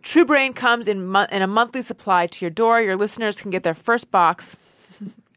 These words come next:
And my listeners, <laughs> we're all hosting this podcast. My listeners, that's you guys. You can get your first box for twenty-nine ninety-nine. It's normally fifty, uh, by going to truebrain dot com slash Allison. Again, that's truebrain dot com slash Allison. Go there to get your first supply at forty percent off.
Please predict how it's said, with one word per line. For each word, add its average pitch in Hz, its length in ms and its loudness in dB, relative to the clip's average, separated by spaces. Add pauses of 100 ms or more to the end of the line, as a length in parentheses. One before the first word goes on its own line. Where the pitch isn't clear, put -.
And 196 140 0
my 190 220 0
listeners, 175 640 0
<laughs> - 40 -20
we're 320 300 4
all 330 300 6
hosting 233 400 0
this 185 120 -6
podcast. 160 680 -2 (360)
My 202 140 0
listeners, 165 380 -4
that's 262 200 -6
you 440 80 -6
guys. 160 280 -4 (180)
You 262 80 -10
can 277 80 -10
get 302 80 0
your 277 100 0
first - 280 -4
box 226 240 2
for 190 80 -12
twenty-nine 196 460 -2
ninety-nine. 165 480 -2
It's - 140 -14
normally 156 300 -2
fifty, 143 460 -6 (240)
uh, 165 180 0
by 175 120 0
going 202 200 -2
to - 80 -12
truebrain 202 520 0
dot 180 180 0
com 175 240 -2
slash 165 240 -2
Allison. 185 420 -2
Again, 160 160 -2
that's 156 180 -4
truebrain 190 480 -4
dot 165 180 0
com 170 180 -4
slash 170 200 -4
Allison. 190 600 -2
Go 226 180 4
there 180 400 2 (240)
to 220 80 -8
get 190 320 0
your 170 140 -4
first 208 260 -4
supply 185 360 0
at 131 140 0
forty 220 300 0
percent 170 460 -4
off. 156 420 0